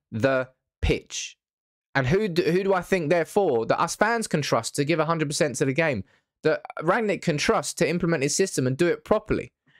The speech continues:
And there's so many players that I don't think he can trust. And I think Victor Lindelof is probably one of them. Victor Lindelof, uh, pretty shocking last night there, uh, against Aston Villa. And I think he's been very shaky under Rangnick so far.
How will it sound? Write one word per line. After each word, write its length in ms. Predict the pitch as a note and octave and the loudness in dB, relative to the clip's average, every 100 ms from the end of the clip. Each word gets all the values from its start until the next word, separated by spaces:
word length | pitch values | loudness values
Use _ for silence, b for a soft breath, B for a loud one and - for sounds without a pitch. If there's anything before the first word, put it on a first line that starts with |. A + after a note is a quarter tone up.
| b | b
And 100 | - | -4
there's 100 | F#3 | -2
so 200 | - A#3 | 0 0
many 140 | A3+ G#3+ | 0 0
players 320 | A3 A3+ F#3+ | 0 0 2
that 100 | D#3 | 0
I 60 | |
don't 240 | D3 F#3 D#3 | 0 0 0
think 180 | F#3 E3 | -2 -2
he 80 | |
can 160 | D#3 E3 | -2 -4
trust. 400 | - A#3+ E3 - b b b b | 0 -2 -2 -12 b b b b
And 120 | E3 | 0
I 80 | G#3+ | 0
think 320 | A#3 G#3+ G3 | 0 -2 0
Victor 240 | F#3+ G3 G3+ | 0 0 0
Lindelof 320 | A#3 G#3 D#3+ | 0 0 0
is 80 | C#3+ | -2
probably 420 | - E3+ F3+ A3 | 0 0 0 0
one 180 | A3 C4+ | 0 0
of 120 | F3 | -2
them. 160 | G2+ - _ _ _ _ _ _ - | -4 -6 _ _ _ _ _ _ -4
Victor 240 | A#3 A#3 | -2 0
Lindelof, 500 | A3+ A#3+ G3 C#3+ C3 - - G1+ G1+ | 0 2 2 0 -2 -8 -10 -8 -6
uh, 80 | A2 F2+ - - | -6 -8 -10 0
pretty 180 | A3 F3+ | 0 2
shocking 340 | G#3 G3 D#3 | 0 0 0
last 260 | C#3+ C3+ - | 0 0 0
night 220 | C#3 B2 | 0 2
there, 300 | C#3+ C#3 C#3 _ b b | 2 0 -4 _ b b
uh, 120 | - G2 | -2 0
against 340 | C#3 D3+ C#3 | 2 0 0
Aston 320 | D#3+ C#3+ C#3 | -2 0 -2
Villa. 280 | C3 D#3 D#3+ _ _ _ | 0 2 0 _ _ _
And 200 | - E3+ | 0 0
I 100 | E3 | 0
think 200 | F3 G3 | 0 0
he's 160 | F#3 E3+ | 0 0
been 180 | F3+ F3 | 0 2
very 280 | F3+ F#3 E3+ | 2 2 -2
shaky 640 | - G3 G3 - F#3 F3 - _ _ _ _ _ _ | 0 0 0 -2 -2 -2 -8 _ _ _ _ _ _
under 200 | F3 F3+ | 0 2
Rangnick 340 | F3+ F#3 F3+ C#3+ | 2 2 0 0
so 220 | - F3+ | 0 0
far. 340 | - G3 D#3 | 0 0 0